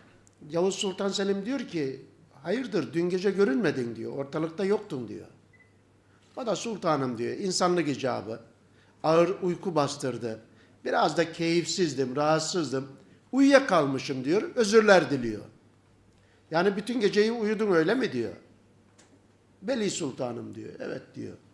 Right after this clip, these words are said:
"Öyleyse ne gördün? Bir rüya görmüşsündür." diyor. "Bir anlat bakalım şu rüyanı." diyor. <clears throat> Hasan Can düşünüyor, rüya falan yok. Hatırına bir şey gelmiyor.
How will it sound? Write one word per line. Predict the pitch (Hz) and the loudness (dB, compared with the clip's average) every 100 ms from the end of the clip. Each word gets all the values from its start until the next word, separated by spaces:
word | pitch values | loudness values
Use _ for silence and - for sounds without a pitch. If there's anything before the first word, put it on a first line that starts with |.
| _ _ _ _ _ _ - | _ _ _ _ _ _ 2
"Öyleyse | 202 277 - 220 | 4 4 4 4
ne | 233 | 4
gördün? | 233 190 160 151 | 4 4 4 2
Bir | 180 | 4
rüya | 185 185 208 | 6 6 6
görmüşsündür." | 208 214 226 220 196 156 135 123 | 6 4 4 0 0 0 0 -2
diyor. | 117 113 107 - _ _ _ _ 190 | -4 -6 -6 -18 _ _ _ _ -10
"Bir | - 208 | -6 -2
anlat | 247 262 226 | 0 -2 -4
bakalım | 185 175 151 | -6 -4 -4
şu | 139 147 | -4 -2
rüyanı." | 143 135 123 117 110 | 0 0 -2 -6 -8
diyor. | 107 92 - _ | -10 -12 -18 _
<clears throat> | - - 147 120 - _ _ _ _ _ _ - - _ | -16 -12 -12 -14 -20 _ _ _ _ _ _ -20 -20 _
Hasan | - 151 214 | -10 -4 -2
Can | 208 214 | -2 -2
düşünüyor, | 208 208 202 170 220 240 | -2 -2 2 4 4 2
rüya | 208 202 190 | 2 2 2
falan | 185 190 | 0 0
yok. | 262 262 - - - _ _ _ _ _ _ - | 2 2 0 -8 -20 _ _ _ _ _ _ -10
Hatırına | 143 185 185 190 | -4 0 2 2
bir | 156 | 2
şey | 208 240 | 2 6
gelmiyor. | 262 240 165 120 | 6 6 2 0